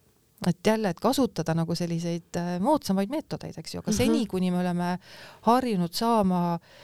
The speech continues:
Speaker 1: mm, hästi valmis juba kõik ette tehtud, äh, lisaaineid täis, äh, aroomiaineid täis, kõike seda muud värki,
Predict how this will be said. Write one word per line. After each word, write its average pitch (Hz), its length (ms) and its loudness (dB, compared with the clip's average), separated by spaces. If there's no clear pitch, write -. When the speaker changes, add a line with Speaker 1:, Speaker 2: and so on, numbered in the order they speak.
Speaker 1:
mm, 180 120 0
hästi 196 340 0
valmis 202 460 6
juba 190 180 2
kõik 202 220 -2
ette 196 240 -2
tehtud, 196 640 -2
äh, 175 260 0
lisaaineid 170 640 0
täis, 190 680 -4
äh, 170 280 -4
aroomiaineid 175 540 2
täis, 190 180 -4
kõike 208 260 -4
seda 175 140 -4
muud 208 220 2
värki, - 320 -4